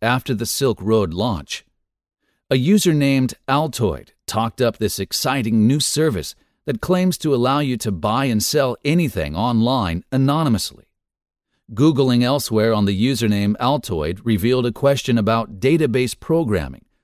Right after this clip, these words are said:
asking, "How do I connect to a Tor hidden service?"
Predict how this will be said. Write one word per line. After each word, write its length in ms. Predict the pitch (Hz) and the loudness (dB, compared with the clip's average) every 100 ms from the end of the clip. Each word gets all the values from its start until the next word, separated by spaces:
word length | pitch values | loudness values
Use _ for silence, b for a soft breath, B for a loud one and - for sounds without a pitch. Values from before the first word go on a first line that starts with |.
| _ - | _ 0
asking, 500 | 143 151 131 113 101 _ _ | 0 2 2 2 0 _ _
"How 120 | - 202 | 0 4
do 140 | 220 | 4
I 80 | 175 | 2
connect 540 | - 139 143 135 - | 2 2 2 0 -6
to 160 | - 127 | -2 2
a 60 | 113 | 0
Tor 400 | - - 156 139 | 0 2 4 4
hidden 300 | 131 117 110 | 4 2 2
service?" 680 | - 147 127 67 - - | 2 2 2 0 -6 -6